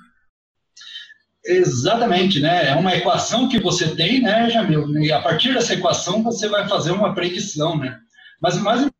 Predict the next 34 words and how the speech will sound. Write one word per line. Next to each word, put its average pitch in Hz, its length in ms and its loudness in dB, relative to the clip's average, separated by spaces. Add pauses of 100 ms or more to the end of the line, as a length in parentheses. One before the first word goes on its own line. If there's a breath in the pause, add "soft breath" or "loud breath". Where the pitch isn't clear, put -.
importante 196 520 0
é - 20 -12
que 185 80 0
a 165 80 2
equação 180 580 0
e 190 40 -2
os 160 100 -4
parâmetros 185 560 2
que 151 120 -8
estão 165 180 0
na 151 80 0
equação 151 500 -4
são 185 220 -6
o - 20 -4
significado 190 540 -2
biológico 175 580 0
desses - 300 -8
parâmetros 156 440 0
e 160 60 -4
da 165 100 0
equação, 151 500 -8
né? 131 80 -16 (320)
Se 226 100 -2
essa 240 140 2
equação 175 340 -2
não 165 100 -4
tiver 147 300 -2
um 143 100 -4
significado 143 640 -6
biológico, 143 760 -2
né? 135 120 -4
Às 170 100 0
vezes 269 180 0
não 262 140 2